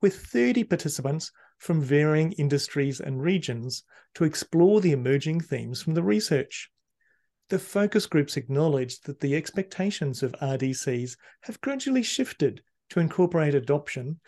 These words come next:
but generally the system remains the same and the support required for greater adoption is often not available.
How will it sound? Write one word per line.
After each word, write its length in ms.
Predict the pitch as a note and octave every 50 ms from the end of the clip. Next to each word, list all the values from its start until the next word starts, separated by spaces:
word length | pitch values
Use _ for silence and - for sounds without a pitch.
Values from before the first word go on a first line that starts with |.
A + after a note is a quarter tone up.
| _ _ _ _ _ _
but 160 | - F3 F3+
generally 580 | - - F3+ G#3+ F#3+ F#3+ F3+ D#3+ D3+ C#3+ C3+ - _ _ _
the 80 | - D#3
system 460 | - - - A3+ G#3+ - - G#3+ G3
remains 440 | F3 E3 D3+ D3 C#3+ C#3+ C#3+ C#3 -
the 80 | D3+ C3+
same 480 | - - C3+ A#2+ A#2+ B2+ B2+ C3+ B2+ _ _ _
and 160 | - E3+ D3+ B2+
the 20 |
support 540 | - - D3+ - - - - G#3 A3 A3 -
required 640 | D#3+ D#3 - - - F3+ F#3+ G3+ G#3 G#3+ G#3+ G#3+ G3+
for 140 | - - D#3
greater 380 | - D3 C#3+ C#3+ C#3 C#3 C3+
adoption 560 | B2+ B2 C3 B2 A#2+ - - - C3+ C#3+ D3+ D3 - - _ _ _
is 160 | E3 D3+ D3
often 400 | E3+ F3 E3+ - - E3 D3 C#3
not 180 | C3 C3 B2+ -
available. 640 | C3+ B2 A2 B2 B2 B2 A#2 A#2 G#2+ G#2+ G#2+ G#2+